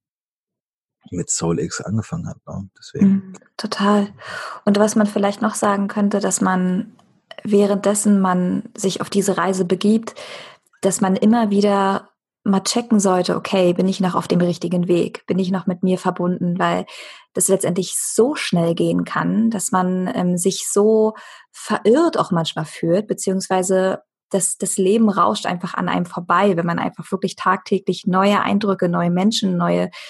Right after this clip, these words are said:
Speaker 2: neue, ähm, Verträge unterschreibt, ähm,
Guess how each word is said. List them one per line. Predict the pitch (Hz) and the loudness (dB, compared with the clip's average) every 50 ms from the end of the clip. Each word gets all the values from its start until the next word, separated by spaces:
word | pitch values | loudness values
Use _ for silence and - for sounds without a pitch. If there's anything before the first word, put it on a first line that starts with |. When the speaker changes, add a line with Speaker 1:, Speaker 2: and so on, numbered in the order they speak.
| - - - - - - _ _ | -20 -20 -20 -20 -20 -20 _ _
Speaker 2:
neue, | - 196 185 180 180 180 175 175 175 - | 0 2 4 4 4 4 4 4 2 2
ähm, | - 175 175 175 165 165 - - - - - _ _ _ 269 285 _ _ _ _ _ _ _ _ _ _ _ _ _ _ _ _ _ _ _ _ _ _ _ - | 2 2 2 0 0 -2 -4 -6 -10 -12 -18 _ _ _ -20 -20 _ _ _ _ _ _ _ _ _ _ _ _ _ _ _ _ _ _ _ _ _ _ _ -18
Verträge | - - 214 202 - - - 226 254 320 330 330 240 180 | -4 -2 -2 0 0 0 2 4 6 6 6 6 4 2
unterschreibt, | - 175 160 175 180 180 - - - 165 160 170 202 254 - - - - - - | 2 0 -2 -2 -2 -2 -2 -2 -2 -2 0 0 0 0 -2 -4 -10 -18 -6 -2
ähm, | - 190 185 185 185 185 190 180 | 0 2 4 4 4 2 0 0